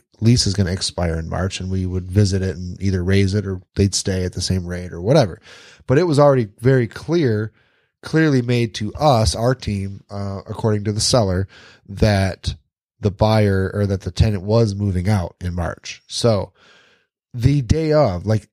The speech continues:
at the closing is when the buyer comes to me like, "Look, you're gonna need to take a several thousand dollar discount on this because of this." 'Cause I'm thinking he's, he's thinking he's buying a tenant occupied home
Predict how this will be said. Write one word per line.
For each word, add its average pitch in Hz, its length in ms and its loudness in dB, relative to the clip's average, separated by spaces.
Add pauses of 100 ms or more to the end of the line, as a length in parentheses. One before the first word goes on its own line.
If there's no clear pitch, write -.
at 143 340 2
the 135 140 4
closing 120 560 2
is 101 160 -4
when 107 180 -2
the 104 60 -2
buyer 117 380 2
comes 120 260 -4
to - 100 -10
me 101 140 -2
like, 95 240 -2
"Look, 113 340 0
you're 113 320 0
gonna 123 200 2
need 113 160 0
to 107 100 -2
take 104 260 -4
a 90 140 -8 (640)
several 165 460 2
thousand 131 560 2
dollar 123 260 4
discount 98 680 -2
on 95 200 -2
this 87 520 -6 (340)
because 113 320 0
of 90 120 -4
this." 85 260 0
'Cause 85 180 -4
I'm 123 220 0
thinking 107 220 2
he's, 98 180 0
he's 147 300 2
thinking 120 260 0
he's 110 120 -2
buying 107 360 -4
a 95 40 -8
tenant 113 280 -2
occupied 101 400 0
home 104 420 4